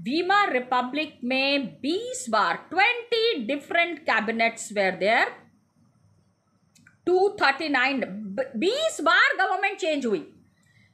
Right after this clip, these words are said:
ट्वेंटी टाइम्स, ठीक है, शॉर्ट लाइफ में।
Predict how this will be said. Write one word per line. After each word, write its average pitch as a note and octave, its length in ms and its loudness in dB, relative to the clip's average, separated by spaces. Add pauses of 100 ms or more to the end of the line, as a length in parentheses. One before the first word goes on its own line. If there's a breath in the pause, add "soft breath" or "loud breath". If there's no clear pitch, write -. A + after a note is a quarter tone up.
(140 soft breath)
ट्वेंटी C5+ 580 2
टाइम्स, D#5+ 560 2 (1400)
ठीक G4 240 2
है, D5 200 4 (500)
शॉर्ट C5+ 520 0
लाइफ F#4+ 380 2
में। F#3+ 300 -6